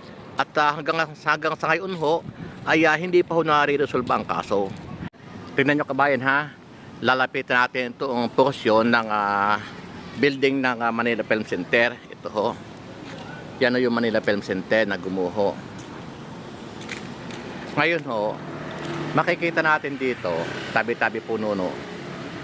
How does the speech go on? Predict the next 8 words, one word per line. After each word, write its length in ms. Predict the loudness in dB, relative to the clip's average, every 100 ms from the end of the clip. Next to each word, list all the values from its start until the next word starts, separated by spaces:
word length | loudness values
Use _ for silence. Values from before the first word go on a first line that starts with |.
| -2
Makikita 480 | -2 0 -4 -2 0
ho 80 | 2
natin 320 | 2 2 2
dito 400 | 2 2 2 0 2
sa 720 | 2 4 4 2 2 2 0 -6 -12 -14 -12 2
portion 320 | 2 4 2 2
na 80 |
ito, 400 | 0 0 0 -2